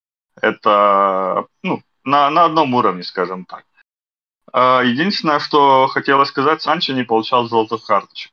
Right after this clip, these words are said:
Санчо их, э, на тот сезон не было, он играл аккуратно.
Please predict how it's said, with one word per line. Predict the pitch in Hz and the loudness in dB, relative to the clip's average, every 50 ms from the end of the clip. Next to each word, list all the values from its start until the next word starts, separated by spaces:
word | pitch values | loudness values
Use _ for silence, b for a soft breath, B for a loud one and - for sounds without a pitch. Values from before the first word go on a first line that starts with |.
| _ _ | _ _
Санчо | - - 123 131 131 - - 120 110 | -4 -2 -2 -2 -2 -2 -2 -2 0
их, | 107 113 117 113 - - - | 0 0 0 -2 -4 -6 -4
э, | 113 104 101 | -4 -2 -2
на | 101 110 110 | 0 -2 -2
тот | - 123 117 113 - | 0 0 -2 -2 -2
сезон | 110 104 107 110 107 | -4 -2 -2 -2 0
не | 117 135 170 | 0 -2 -2
было, | 165 151 135 117 110 | 0 2 2 4 4
он | 107 104 104 107 | 2 2 0 -2
играл | 101 113 110 107 107 107 101 98 95 90 | -2 0 2 2 2 2 0 -2 -2 -2
аккуратно. | 87 92 - - 110 117 135 156 160 - - 131 127 | -4 -4 -2 0 0 2 2 2 0 -2 0 0 0